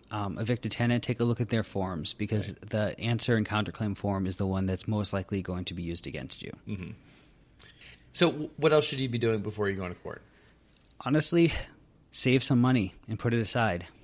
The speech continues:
Speaker 1: The, your attorney's going to cost you some money, and the,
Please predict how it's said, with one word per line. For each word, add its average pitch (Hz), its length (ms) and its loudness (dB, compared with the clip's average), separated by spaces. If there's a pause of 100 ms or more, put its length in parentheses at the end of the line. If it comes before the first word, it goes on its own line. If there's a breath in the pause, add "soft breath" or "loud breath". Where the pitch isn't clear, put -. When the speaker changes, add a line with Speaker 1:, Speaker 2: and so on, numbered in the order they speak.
Speaker 1:
The, 117 80 2
your 110 380 0
attorney's 120 440 0
going 123 160 0
to 113 60 -2
cost - 240 -2
you 120 60 0
some 120 180 0
money, 131 340 2 (480 loud breath)
and 113 460 4 (480)
the, 120 200 4